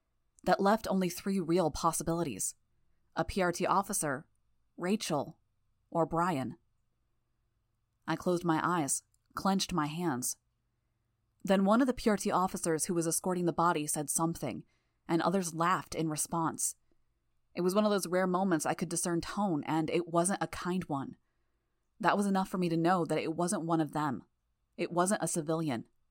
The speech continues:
Metal clinked as they unlocked the heavy clasps and locks that were likely meant to prevent any parahuman from getting up from the dead.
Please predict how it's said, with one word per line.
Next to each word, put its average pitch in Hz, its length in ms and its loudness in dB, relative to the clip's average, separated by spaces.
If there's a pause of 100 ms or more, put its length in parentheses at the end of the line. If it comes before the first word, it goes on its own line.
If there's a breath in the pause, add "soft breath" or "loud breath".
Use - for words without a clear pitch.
(1160)
Metal 180 260 2
clinked 190 380 -2
as 156 100 0
they 160 100 2
unlocked 165 420 0
the 165 60 -6
heavy 175 260 -4
clasps 185 500 -2
and 156 140 -2
locks 160 320 0
that 170 100 -4
were 165 100 -2
likely 165 300 0
meant 165 220 0
to - 80 -10
prevent 165 340 0
any 165 160 -2
parahuman 165 640 -2
from 165 160 -4
getting 156 260 0
up - 220 0
from 160 140 -4
the 151 80 -2
dead. 151 340 -2